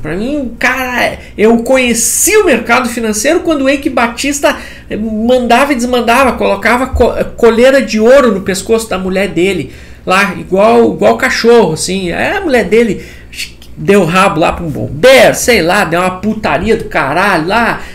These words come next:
aí a mulher foi embora, depois, uns anos depois, ele quebrou, ele foi um dos, dos homens mais ricos do mundo. E, logicamente, do Brasil.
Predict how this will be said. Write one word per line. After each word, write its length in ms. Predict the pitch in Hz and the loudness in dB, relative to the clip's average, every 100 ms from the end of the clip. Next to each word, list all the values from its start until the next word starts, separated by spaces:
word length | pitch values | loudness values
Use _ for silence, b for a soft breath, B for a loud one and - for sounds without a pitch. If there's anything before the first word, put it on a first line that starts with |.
| B | B
aí 340 | 226 220 220 | 0 0 0
a 80 | 202 | -2
mulher 240 | 190 196 190 | 0 -2 -2
foi 180 | 175 | -4
embora, 600 | 139 151 254 262 196 143 B B - | -2 2 4 4 2 0 B B -4
depois, 420 | 196 233 233 226 220 | 0 0 4 2 2
uns 180 | 208 | 0
anos 140 | 220 226 | 0 0
depois, 300 | 214 220 226 | 0 0 -2
ele 140 | 208 | -4
quebrou, 440 | - 180 143 214 262 | -4 -4 2 6 6
ele 100 | - | 4
foi 160 | 254 | 0
um 140 | 302 320 | -2 -2
dos, 140 | 233 | -4
dos 180 | 208 196 | -4 0
homens 260 | 269 294 | 0 0
mais 240 | 233 269 247 | -2 -2 0
ricos 280 | 262 262 220 | -2 -2 -2
do 100 | 220 | 0
mundo. 260 | 196 135 117 B B B B - - | 0 -2 -6 B B B B -20 -8
E, 320 | 226 262 330 - - 247 | 2 4 4 0 -12 0
logicamente, 540 | 247 254 269 247 240 | 0 2 0 -2 -4
do 60 | 226 | 0
Brasil. 500 | 247 214 175 117 | 2 2 0 -2